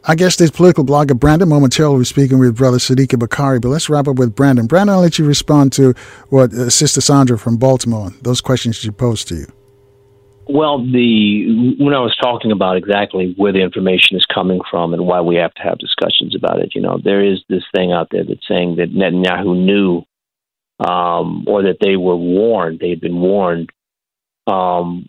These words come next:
Speaker 2: that Hamas had been planning something. And then one of their ministers, whose job it is to overlook it, apparently saw them holding exercises near the area where they had the breach, to the point where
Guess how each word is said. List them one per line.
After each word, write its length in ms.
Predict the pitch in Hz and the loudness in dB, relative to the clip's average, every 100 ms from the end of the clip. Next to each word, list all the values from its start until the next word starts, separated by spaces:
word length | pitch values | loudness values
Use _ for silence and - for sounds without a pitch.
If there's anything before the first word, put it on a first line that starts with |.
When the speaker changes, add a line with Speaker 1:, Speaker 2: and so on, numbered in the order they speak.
| - | -14
Speaker 2:
that 540 | 95 92 95 90 87 - _ _ | -10 -2 0 0 -2 -6 _ _
Hamas 360 | - 98 92 - | -8 -4 -4 -6
had 100 | 90 | -6
been 140 | 90 - | -8 -4
planning 380 | 95 90 87 - | -4 -2 -4 -6
something. 400 | 90 85 - - | -8 -8 -12 -12
And 100 | 98 | -4
then 200 | 98 92 | -2 0
one 180 | 98 98 | 0 0
of 80 | 87 | 0
their 160 | 90 | -2
ministers, 580 | 87 95 92 - 90 - - _ - - - _ | 0 0 0 0 -2 -4 -10 _ -20 -20 -20 _
whose 180 | 110 90 | -2 0
job 340 | - 107 151 | 2 0 0
it 100 | 120 | -2
is 300 | 90 82 92 - - | -2 -2 -4 -8 -6
to 160 | 98 90 | -2 0
overlook 440 | 87 87 87 85 | 0 0 0 -2
it, 120 | 87 - | -6 -8
apparently 640 | - - 104 107 - 92 - | -6 -4 -2 -4 -4 -4 -2
saw 440 | - 95 90 85 87 _ _ _ _ | -2 0 0 -4 -6 _ _ _ _
them 300 | - 98 95 | -6 -4 -2
holding 340 | 95 104 92 80 | -2 -2 -2 -2
exercises 720 | 95 101 - 92 90 92 90 | -4 -6 -4 -4 -4 -6 -6
near 200 | 95 95 | -2 -2
the 180 | 90 90 | 0 0
area 340 | 87 85 85 | 0 0 -2
where 240 | 82 87 82 | -2 -2 -2
they 220 | 85 85 | -2 -4
had 200 | 85 90 | -4 -8
the 80 | 82 | -10
breach, 500 | 82 92 82 - - - _ _ _ - | -4 -2 -2 -2 -4 -6 _ _ _ -4
to 80 | |
the 100 | 110 | -2
point 340 | 101 127 113 98 | -2 -2 -2 0
where 560 | 104 95 90 87 87 | 0 2 0 -2 -4